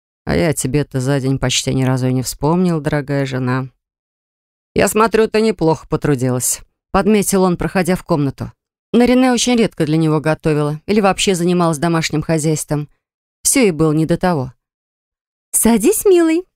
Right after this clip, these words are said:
Я так старалась, это все для тебя, чтобы отпраздновать покупку отеля».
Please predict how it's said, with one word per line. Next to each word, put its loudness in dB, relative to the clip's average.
Я 4
так -2
старалась, 0
это -2
все 0
для 0
тебя, -2
чтобы 0
отпраздновать 2
покупку -2
отеля». 0